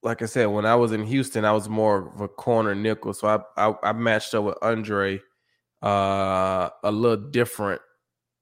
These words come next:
you know what I'm saying, just from a corner standpoint, like, covering him. When I was in Detroit, you know, I was more of a safety. So I didn't really match up one-on-one with Calvin. But as a safety,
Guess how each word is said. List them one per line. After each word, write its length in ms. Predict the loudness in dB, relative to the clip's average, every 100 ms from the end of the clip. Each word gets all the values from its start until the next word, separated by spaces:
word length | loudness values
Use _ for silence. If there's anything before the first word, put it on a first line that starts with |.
| _ -8
you 140 | -4
know 60 | -4
what 60 |
I'm 60 | -4
saying, 280 | -2 -2 -2
just 180 | -4
from 180 | -2 -2
a 60 | -4
corner 420 | -2 2 2 2
standpoint, 540 | -2 -6 -6 -4 -4
like, 240 | -2 -4 -2
covering 340 | -2 0 -2
him. 80 | -6 -10 _ _ _ -6
When 140 | 0
I 80 | 2
was 180 | 2 0
in 320 | -4 -6 -8 _ _ -10
Detroit, 760 | -8 -8 -2 4 6 6 2
you 80 | -2
know, 160 | 2 2
I 40 |
was 180 | 2 -2
more 240 | -2 0
of 60 | 0
a 40 |
safety. 480 | -2 0 0 -2 -12
So 180 | -4 2
I 120 | 4
didn't 180 | 4 2
really 220 | 0 0
match 400 | 0 0 0 0
up 120 | -2 -2
one-on-one 800 | 0 2 2 0 0 2 2 0
with 160 | -6
Calvin. 500 | -2 2 2 0 -6 -10 _ _ _ -10 4
But 180 | 6 6
as 160 | 4
a 60 | 0
safety, 640 | 0 2 0 -4 -6 -8